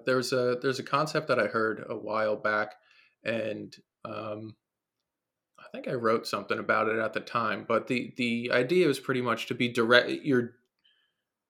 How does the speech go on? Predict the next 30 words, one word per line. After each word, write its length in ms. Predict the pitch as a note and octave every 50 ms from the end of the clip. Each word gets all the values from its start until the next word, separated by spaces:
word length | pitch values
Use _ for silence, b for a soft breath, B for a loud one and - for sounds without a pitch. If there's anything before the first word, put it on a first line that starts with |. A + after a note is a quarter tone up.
| _ _
you're 120 | - B2 B2
directionally 680 | A#2+ C3+ C3 C#3 C#3+ C#3 - - C#3+ B2+ A#2+ A#2 G#2+
healthy. 500 | A2 A#2+ G#2+ G2+ - - G#2 G#2 A2+ - - -
Like, 240 | B2+ A#2+ A2+ -
it, 160 | D3 B2 - -
the 160 | C3 B2 A#2+
sum 360 | A#2+ - - F3 E3 D#3+ D#3
of 180 | C#3+ C3 C3 C3
your, 340 | A#2+ A#2+ A#2 A2 A2 - _ _ _ _ _ _ _ _ _ - -
the 220 | - A#2+ A2+ A#2 A#2
sum 320 | - - - C#3 C#3 C#3+
of 160 | C3+ B2+ A#2+
your 200 | B2+ B2 A#2+ -
actions 600 | F#2 G#2 G#2+ G#2 - - - A#2 G#2+ F#2+ - -
leads 420 | B2 A2+ A#2 A2+ A2 A2 - - A#2
you 280 | A2+ A2 G#2 G2+ - -
in 100 | A#2 G#2+
the 100 | G#2 G2+
right 220 | G2+ F#2 F2+ -
direction. 640 | - G2+ G2+ G2 F2+ F2 - - - - - - _ _ b b b b b b
So 500 | - - B2 A#2 A2+ A2+ A2+ A2 A#2 -
it 180 | B2 A#2+ A#2+
may 240 | B2 B2+ C#3 C#3+ C#3+
be 180 | C#3 C#3+ C3 B2+
not 340 | B2+ B2+ B2 B2 B2 - - - -
every 320 | B2+ B2 A#2+ - C3 B2
specific 880 | A#2 - - - A#2+ G#2+ - - - B2 A#2+ - - B2 A#2 - - - -
action 580 | A#2 A2+ A2 - - - C3+ B2+ B2+ B2 A#2+
may 200 | A#2+ A2+ A#2 A#2
be 460 | A#2 A#2 A#2 A#2 A#2+ B2 B2 B2+ C3+